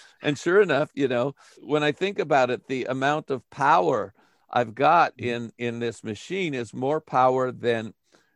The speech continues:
Speaker 1: the Allies had available to them in all of World War Two. <laughs> You know, give me a keyboard and I will decode the E-, Enigma <laughs> code,
Speaker 2: Yeah.
Speaker 1: you know?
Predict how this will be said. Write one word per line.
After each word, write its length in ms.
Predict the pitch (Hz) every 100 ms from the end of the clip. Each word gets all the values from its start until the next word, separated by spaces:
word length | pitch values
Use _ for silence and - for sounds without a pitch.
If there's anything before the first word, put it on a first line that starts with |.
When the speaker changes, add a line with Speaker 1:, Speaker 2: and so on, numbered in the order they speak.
| _ _
Speaker 1:
the 300 | 107 123 113
Allies 480 | 127 151 147 127 113
had 220 | 123 120
available 500 | 104 120 151 143 131
to 140 | - 113
them 240 | 123 139
in 120 | 135
all 180 | 131 139
of 120 | 127
World 240 | 131 135 123
War 260 | 135 143
Two. 500 | - 208 226 135 87 _ _ _ -
<laughs> 180 | - - 156
You 80 |
know, 180 | 135 135 - _ _ -
give 100 | 180
me 140 | 208
a 60 | 175
keyboard 520 | - 214 180 165 165
and 80 | 156
I 80 | 160
will 140 | 170
decode 480 | 143 180 - 170 175
the 140 | 185
E-, 240 | 185 196 -
Enigma 560 | 190 214 196 160 131 - 151 - 160 - -
<laughs> 600 | 151 - 143 180 165 -
code, 300 | - 135 151
Speaker 2:
Yeah. 200 | 165 180
Speaker 1:
you 60 |
know? 100 | 151